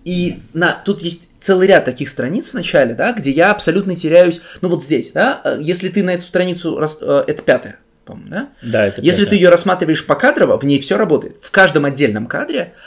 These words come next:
Speaker 1: а, приоритет, ну, не, знаешь, м, приоритетные фигуры покрашены ярче, неприоритетные по-другому. Но если ты смотришь на эту страницу целиком,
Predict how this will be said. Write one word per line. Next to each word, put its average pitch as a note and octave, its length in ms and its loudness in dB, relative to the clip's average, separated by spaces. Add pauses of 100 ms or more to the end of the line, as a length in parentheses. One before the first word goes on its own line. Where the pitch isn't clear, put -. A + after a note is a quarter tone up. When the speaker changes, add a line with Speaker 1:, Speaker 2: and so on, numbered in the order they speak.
(260)
Speaker 1:
а, C3 220 2
приоритет, E3+ 600 4
ну, G3+ 140 6
не, C#3+ 160 -2
знаешь, F3+ 300 -4 (400)
м, D3 260 -4
приоритетные F3 560 4
фигуры D#3+ 380 2
покрашены C3+ 440 0
ярче, F3 420 2
неприоритетные C3 640 0
по-другому. E3+ 520 0 (160)
Но D#3+ 60 -4
если D#3+ 100 -6
ты G3 60 -2
смотришь F#3+ 300 0
на E3+ 40 -2
эту F3 160 -4
страницу F3 360 -6
целиком, F#3 540 2